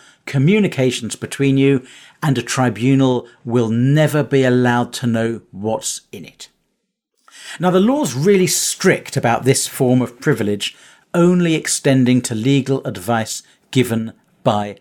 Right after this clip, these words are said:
lawyers. It will not cover advice provided by a non-legally qualified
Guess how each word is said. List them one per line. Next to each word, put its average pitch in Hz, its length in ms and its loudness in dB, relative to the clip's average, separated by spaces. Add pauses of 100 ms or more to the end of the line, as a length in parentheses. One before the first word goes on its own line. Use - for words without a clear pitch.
(180)
lawyers. 104 480 -2 (320)
It 151 140 -2
will 131 140 2
not 147 640 0
cover 107 420 -4 (400)
advice 143 580 0
provided 120 760 0 (280)
by 123 180 2
a 113 140 -2
non-legally 135 1400 0
qualified 113 720 -2